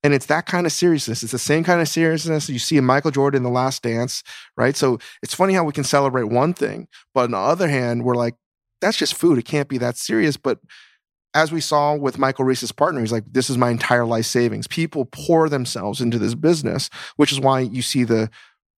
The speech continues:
just the terrible destruction that covid nineteen is doing right now, because the livelihoods of so many people are at stake here. The reason why someone can take it as seriously as people do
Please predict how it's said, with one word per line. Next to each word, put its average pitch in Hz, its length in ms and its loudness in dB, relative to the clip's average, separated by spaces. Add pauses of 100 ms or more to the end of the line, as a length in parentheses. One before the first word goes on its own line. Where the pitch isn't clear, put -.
(180)
just - 220 0
the - 240 -6
terrible 196 400 2
destruction 120 720 -2 (160)
that 113 160 -2
covid 131 260 2
nineteen 117 380 -2
is 113 200 0 (680)
doing 202 360 4
right 117 200 -2
now, 123 160 0
because 131 480 -2
the 120 100 0
livelihoods 151 540 0
of - 60 -6
so 170 200 2
many 123 140 0
people 160 360 -4
are 110 200 0
at 80 100 -4
stake - 380 -2
here. 95 300 -4 (760)
The 160 80 4
reason 214 320 2
why 180 100 2
someone 175 280 0
can 156 160 -4
take 160 260 0
it 151 80 -2
as 131 160 2
seriously 143 560 2
as 117 240 0
people 123 360 -6
do 123 520 0